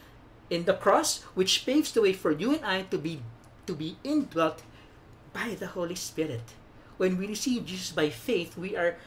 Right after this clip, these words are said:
charged to walk in the Spirit by faith, and that same faith who saved us initially will now sanctify us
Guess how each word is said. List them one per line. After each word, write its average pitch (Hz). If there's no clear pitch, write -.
charged 233
to 190
walk 208
in 185
the 175
Spirit 175
by 135
faith, 226
and 147
that 214
same 214
faith -
who 190
saved 220
us 175
initially 185
will 180
now 160
sanctify 180
us -